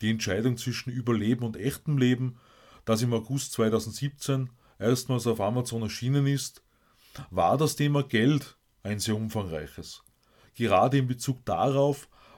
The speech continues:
was ich im Umgang damit alles gelernt habe. Der Kern war schließlich der Weg hin zu dem Punkt,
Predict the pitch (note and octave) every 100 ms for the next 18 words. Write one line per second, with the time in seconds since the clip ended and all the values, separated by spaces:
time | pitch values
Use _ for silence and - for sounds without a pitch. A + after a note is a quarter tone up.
0 | - G#2+ A#2+ C3 B2+ C3 B2+ D3+ C#3+ B2+
1 | C3 - _ - F2 A#2+ B2 - _ -
2 | G2+ A#2 A2+ A#2+ G2 F#2+ F#2 D2 - _
3 | _ _ _ _ _ _ _ _ _ _
4 | _ _ _ _ _ _ _ _ A#2 A2+
5 | G2+ F#2 D3+ G3+ F3+ - _ - A2 D#3
6 | - E3 F3 E3+ D3+ B2+ C3 C3+ D3+ D3+
7 | - B2 G#2+ C#3 D#3 D3+ D#3 -